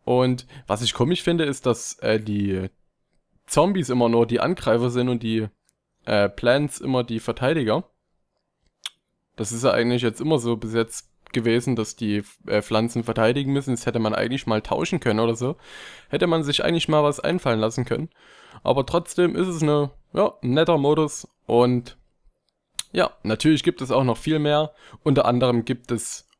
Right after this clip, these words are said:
um die zweihundert neue Anpassungsmöglichkeiten, die man mit den neuen Boostern freischalten kann. Und ja, aber das Wichtige ist, es gibt neue Charakter-, Var-,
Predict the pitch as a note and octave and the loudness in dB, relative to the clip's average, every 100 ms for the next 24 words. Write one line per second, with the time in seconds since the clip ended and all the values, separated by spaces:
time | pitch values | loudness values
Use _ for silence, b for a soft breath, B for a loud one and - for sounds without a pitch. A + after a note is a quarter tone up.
0 | _ - D#3+ F3 C#3+ C3 B2 - - B2 | _ 0 2 2 2 0 -2 -10 -2 0
1 | D3+ B2+ C3 B2 A2 A2+ B2 A#2+ - D#3 | 2 2 2 0 2 4 6 4 2 -2
2 | D#3+ C#3+ C3+ C3+ A#2+ C3 C#3 C3 - - | 0 -2 0 -2 0 -2 -2 -4 -4 -2
3 | A#2+ A2 B2 C#3 A#2 A2+ A2 G#2+ G#2+ G#2 | 0 0 0 2 2 2 0 2 2 2
4 | G2+ - E3+ - D3 C#3 C3 b b b | 0 -2 -2 -2 0 0 -2 b b b
5 | - - C3+ D#3 C#3 B2+ B2 A#2 B2 A#2 | -10 0 0 2 0 0 -2 -4 -4 -6
6 | A#2+ b b b b _ A2+ A2+ A2 A2 | -8 b b b b _ 2 4 4 0
7 | - _ _ _ _ _ _ _ _ - | -4 _ _ _ _ _ _ _ _ -20
8 | - C3+ C3+ G#2+ G2+ A2+ A#2+ B2+ - C3 | 0 2 4 4 2 2 0 -4 -2 0
9 | A#2+ A2+ - A2 - D3 C#3 A#2+ G2+ G#2 | 0 0 -4 -6 -2 -4 -2 0 2 4
10 | A2 C3+ - - G#2 G#2 - - F3+ - | 4 0 -4 -6 0 0 0 0 0 0
11 | - - G#2+ G#2 | -8 -8 -2 -2